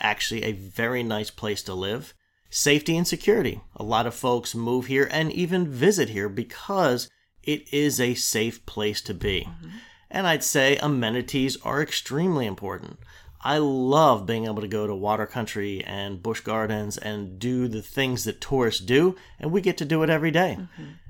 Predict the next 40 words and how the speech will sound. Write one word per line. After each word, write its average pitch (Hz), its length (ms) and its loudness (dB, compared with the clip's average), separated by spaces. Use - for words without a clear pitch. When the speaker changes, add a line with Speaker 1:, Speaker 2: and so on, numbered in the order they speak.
Speaker 1:
I 127 100 4
think 127 240 0
often 131 320 4
my 127 180 4
kids 147 360 0
don't 127 240 2
realize 120 540 2
that 117 280 0
it's - 220 -4
not 135 240 -2
normal 131 400 2
for 104 440 -2
most 123 280 0
folks 123 260 2
to 120 80 -4
have 151 300 4
all 104 160 2
this. 123 300 0
They 113 240 0
save 123 520 0
up 120 320 0
all 123 320 0
year 120 320 2
long 120 560 2
to 120 100 -4
be 113 140 -2
able 104 180 -2
to 98 60 -6
come 143 340 0
here 120 380 2
and 113 200 -4
do 120 140 0
some 123 260 0
of 113 60 0
the 107 80 -2
fun 117 320 -2
things 117 380 -4
that 104 180 -2
we 107 220 -2
have. 127 520 6